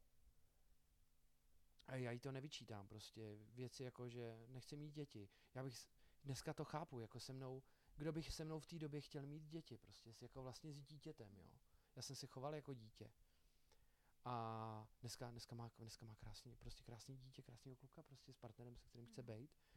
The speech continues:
Speaker 1: Jako asi je šťastná, my spolu nejsme jako v kontaktu, ale,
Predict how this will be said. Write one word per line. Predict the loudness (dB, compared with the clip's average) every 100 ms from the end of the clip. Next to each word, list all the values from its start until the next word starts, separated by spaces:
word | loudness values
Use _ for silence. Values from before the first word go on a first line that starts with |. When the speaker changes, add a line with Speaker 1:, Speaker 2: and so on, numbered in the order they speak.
| -14 -14 -16 -18 -14
Speaker 1:
Jako | -6 -2 0 -2
asi | 0 2 2
je |
šťastná, | 2 0 0 0
my | 0
spolu | -2 -2 0
nejsme | 0 -2 -6
jako | -4 -4
v |
kontaktu, | -2 0 -2 0 -2 0
ale, | 0 2 2 2